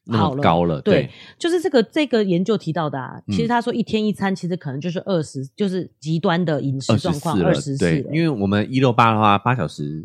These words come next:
Speaker 2: 大概可以吃两餐呐。
Speaker 1: 对啊，对啊，
Speaker 2: 对。
Speaker 1: 就是可以赚吃到两餐。
Speaker 2: 是。
Speaker 1: 嗯，比较不会有像他这个的，这样的风险。
Speaker 2: 对，
Speaker 1: 嗯。
Speaker 2: 但我觉得断食的好处，你也不能否认，这个也是有研究，
Speaker 1: 对啊。
Speaker 2: 有 paper 去佐证的啦。
Speaker 1: 是。
Speaker 2: 那所以我们可能要在这个中间找到一个平衡了，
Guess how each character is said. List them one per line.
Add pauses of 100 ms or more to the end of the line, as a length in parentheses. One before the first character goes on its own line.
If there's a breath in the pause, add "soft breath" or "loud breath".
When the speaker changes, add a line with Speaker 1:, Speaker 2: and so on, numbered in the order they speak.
(100)
Speaker 2:
大
概
可
以
吃
两
餐
呐。
Speaker 1:
对
啊，
对
啊，
Speaker 2:
对。
Speaker 1:
就
是
可
以
赚
吃
到
两
餐。 (120)
Speaker 2:
是。
Speaker 1:
嗯，
比
较
不
会
有
像
他
这
个
的，
这
样
的
风
险。 (240)
Speaker 2:
对， (160)
Speaker 1:
嗯。
Speaker 2:
但
我
觉
得
断
食
的
好
处，
你
也
不
能
否
认，
这
个
也
是
有
研
究，
Speaker 1:
对
啊。
Speaker 2:
有
paper
去
佐
证
的
啦。
Speaker 1:
是。
Speaker 2:
那 (240 soft breath)
所
以
我
们
可
能
要
在
这
个
中
间
找
到
一
个
平
衡
了，